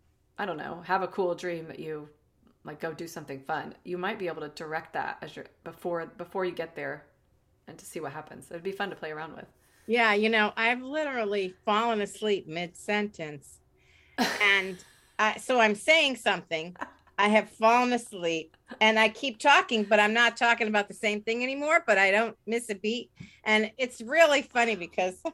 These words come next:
Speaker 2: <laughs> I had a boyfriend in college who would tell me, like,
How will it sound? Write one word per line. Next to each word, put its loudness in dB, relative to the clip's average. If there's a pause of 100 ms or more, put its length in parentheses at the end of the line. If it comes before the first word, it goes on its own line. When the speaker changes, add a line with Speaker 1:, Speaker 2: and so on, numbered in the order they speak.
(160)
Speaker 2:
<laughs> -18
I 4
had 8
a 6
boyfriend 0
in -8
college 2
who -8 (380)
would 0
tell 6
me, 2
like, 0